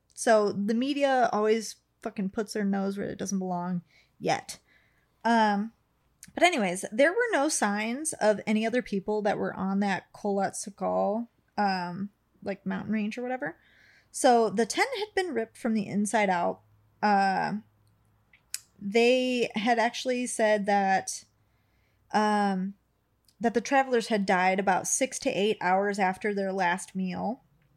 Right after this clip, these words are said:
Reporters ended up saying as well that, uh, all evidence suggested that the group had been left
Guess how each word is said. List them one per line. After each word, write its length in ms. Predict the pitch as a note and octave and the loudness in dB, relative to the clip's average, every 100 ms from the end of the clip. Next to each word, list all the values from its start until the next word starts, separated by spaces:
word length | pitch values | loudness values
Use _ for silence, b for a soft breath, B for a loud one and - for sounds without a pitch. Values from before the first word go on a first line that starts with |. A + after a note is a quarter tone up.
| _ _ _ _ _ - | _ _ _ _ _ -6
Reporters 720 | A#3 B3+ A#3 A3+ A3 G#3 - G#3+ | -2 2 2 2 0 -2 -4 -2
ended 220 | G#3+ G#3+ | 0 2
up 120 | F#3+ | 0
saying 420 | - G3 G3 G3 | -2 -2 0 0
as 120 | F#3+ G3+ | -2 0
well 260 | F#3+ G3+ | 2 2
that, 340 | G3+ F#3 F#3 - | 2 2 0 0
uh, 360 | F#3+ F3+ - - | 0 -2 -4 -2
all 220 | A3+ D#4 - | 2 2 4
evidence 400 | A#3 D4 D4+ - | 2 2 -4 -4
suggested 540 | C4 G#3+ G3+ - G#3+ | -4 -2 -2 -2 -4
that 160 | G3+ G3+ | -4 -4
the 80 | F#3+ | -6
group 420 | F#3+ G3 A3+ - | -6 -6 -6 -6
had 200 | A3 F#3+ | -4 -2
been 220 | G3 F#3+ | -4 -2
left 480 | F#3 F#3 A3 - | -2 -2 -4 -14